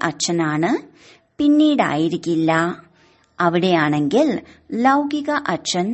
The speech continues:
മാത്രമാണ്. കലിയുഗത്തിലുള്ളത്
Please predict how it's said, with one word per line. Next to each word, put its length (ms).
മാത്രമാണ്. 760
കലിയുഗത്തിലുള്ളത് 1080